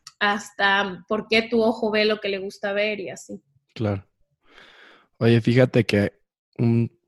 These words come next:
Speaker 2: factor en común que he encontrado a lo largo de este año platicando con mucha gente es que para tener éxito en tu carrera,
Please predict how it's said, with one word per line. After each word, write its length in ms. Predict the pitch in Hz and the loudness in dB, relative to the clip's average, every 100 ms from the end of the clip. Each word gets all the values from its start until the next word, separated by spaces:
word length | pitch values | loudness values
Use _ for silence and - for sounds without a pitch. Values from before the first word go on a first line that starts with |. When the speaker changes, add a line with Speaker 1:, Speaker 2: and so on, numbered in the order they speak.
| _ - | _ -2
Speaker 2:
factor 360 | 117 - 113 | -2 4 4
en 80 | 110 | 4
común 380 | - 95 98 101 | 2 2 4 4
que 80 | 104 | 2
he 40 | |
encontrado 580 | 101 98 98 98 98 95 | 2 2 2 4 4 6
a 40 | 95 | 4
lo 100 | 90 | 4
largo 300 | 92 95 98 | 2 4 2
de 40 | |
este 200 | 92 - | 2 2
año 200 | 98 98 | 4 4
platicando 540 | - 90 - 92 98 98 | 2 -6 -6 -2 0 0
con 140 | 90 | -2
mucha 240 | 92 - | 0 -2
gente 520 | 98 104 98 98 98 - - _ _ _ | 0 -2 -2 -2 -4 -6 -14 _ _ _
es 220 | - 101 - | -4 -4 0
que 160 | 113 | -2
para 240 | - 107 98 | 2 2 2
tener 360 | - 104 110 | 0 2 4
éxito 440 | 120 - - 120 123 | 4 2 -2 2 4
en 100 | 120 | 4
tu 140 | - | 0
carrera, 600 | - 92 104 104 107 - | -2 0 2 4 4 0